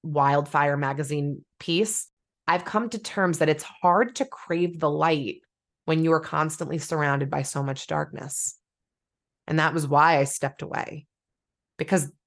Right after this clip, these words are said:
hearing about the losses, it just brings you back each time. And I don't feel shame for expressing these feelings, especially during the holidays. Some people might,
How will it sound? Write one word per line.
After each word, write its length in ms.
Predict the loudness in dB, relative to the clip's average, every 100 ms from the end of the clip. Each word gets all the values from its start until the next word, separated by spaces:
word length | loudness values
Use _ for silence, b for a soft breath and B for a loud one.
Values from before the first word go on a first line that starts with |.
| _
hearing 560 | -20 -6 2 4 4 4
about 300 | 4 4 2
the 100 | -2
losses, 720 | 0 2 0 -2 -10 -8 -8 _
it 160 | -8 -4
just 240 | -4 -4
brings 280 | -2 -2 -2
you 60 | -4
back 340 | -2 -2 -4 -10
each 240 | -10 -10
time. 340 | -10 -10 -10 -14 _ _ _ _ _ _ _ _ _
And 100 | 2
I 120 | 4 6
don't 200 | 6 4
feel 260 | 2 4
shame 440 | 4 0 2 2 2
for 120 | 0
expressing 600 | -2 -2 0 0 -2 -2
these 200 | -2 -4
feelings, 540 | -4 -2 -2 -4 -6
especially 500 | -4 2 0 2 0
during 260 | 2 2 0
the 60 |
holidays. 520 | -2 -2 0 0 0 0
Some 180 | -2
people 300 | -2 -4 -2
might, 420 | -2 0 -2 -4